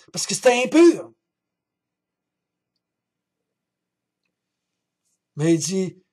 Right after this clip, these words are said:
Oui, oui, vous éliminez le moucheron, la petite, la petite mouche noire, comme on dirait au Québec, nous autres, <laughs> ou la puce, mais tu manges le chameau.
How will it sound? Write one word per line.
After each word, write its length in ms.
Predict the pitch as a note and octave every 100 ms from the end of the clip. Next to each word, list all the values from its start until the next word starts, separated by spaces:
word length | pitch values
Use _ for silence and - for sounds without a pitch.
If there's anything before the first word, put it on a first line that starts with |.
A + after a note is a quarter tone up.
| _ -
Oui, 140 | G3
oui, 240 | A3 A#3 A#3
vous 220 | D#3+ D3
éliminez 340 | G#3 G#3 G3
le 100 | G3+
moucheron, 440 | F3 F3 - E3 A3
la 100 | F#3
petite, 300 | - - -
la 80 | F#3
petite 220 | D3 - E3+
mouche 240 | F#3 -
noire, 300 | D#3+ F3+ A#3+
comme 120 | F#3 D#3
on 60 |
dirait 180 | D3 F3
au 40 |
Québec, 260 | E3+ D#3 G#3 G#3
nous 80 |
autres, 320 | G3+ G#3 - - _ _ _ _
<laughs> 460 | _ _ _ _
ou 60 | E3
la 120 | E3+
puce, 560 | - F#3 A#3 - - _ _ _ _ _ _ _ _ _ _ _ _ _ _ _ _ _ _ _ _
mais 360 | D3+ E3+ F3+ F3+
tu 160 | - E3+
manges 320 | D#3+ F3+ C#3+
le 100 | D3+
chameau. 380 | - D3+ C3